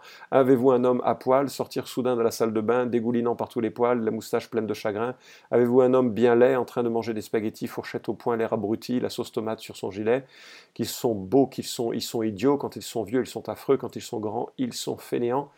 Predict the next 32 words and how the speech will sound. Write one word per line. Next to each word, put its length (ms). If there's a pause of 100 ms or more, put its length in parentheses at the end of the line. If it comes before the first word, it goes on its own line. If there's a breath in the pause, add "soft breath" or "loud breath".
(300 soft breath)
quand 200
ils 80
sont 180
petits, 220
ils 100
sont 220
méchants. 380
Vous 160
mariez 280
pas, 280
les 100
filles, 240
ne 60
vous 140
mariez 260
pas. » 280 (200)
Bon, 300
<laughs> 120
c'est 160
du 80
vitriol, 540 (520 loud breath)
mais, 300
euh, 240 (220)
euh, 320
juste 240
pour 100
souligner 360
que, 360 (1120)
sous 180
l'angle 240
de 80
l'humour, 420